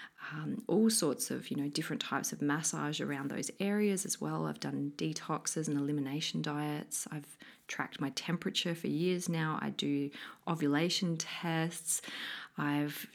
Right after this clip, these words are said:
tried supplements. I've tried no supplements. I've also done nothing, like, no tracking at all for months on end to just let myself rest. I've done so much of, like,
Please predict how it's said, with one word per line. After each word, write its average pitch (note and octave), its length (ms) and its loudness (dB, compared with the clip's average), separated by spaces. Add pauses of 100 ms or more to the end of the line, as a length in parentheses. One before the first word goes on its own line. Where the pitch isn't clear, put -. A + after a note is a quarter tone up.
tried C3+ 320 -2
supplements. F3+ 680 4
I've - 120 -4
tried - 260 -4
no D3 220 2
supplements. D#3+ 680 0
I've C#3+ 140 0
also C#3+ 460 0 (240)
done D3 400 4 (180)
nothing, D#3 720 2
like, - 200 -6
no D#3+ 280 6
tracking - 640 -2
at C#3+ 100 2
all G#3 260 4
for - 140 -6
months C3 400 0
on C3 140 0
end D3 260 -2
to - 220 -4
just C#3+ 220 0
let - 200 0
myself C#3+ 440 -2
rest. E3 480 -4
I've D3 120 -2
done E3 280 2 (420)
so E3+ 240 2
much F#3 260 4
of, E3 100 -2
like, D3 140 -4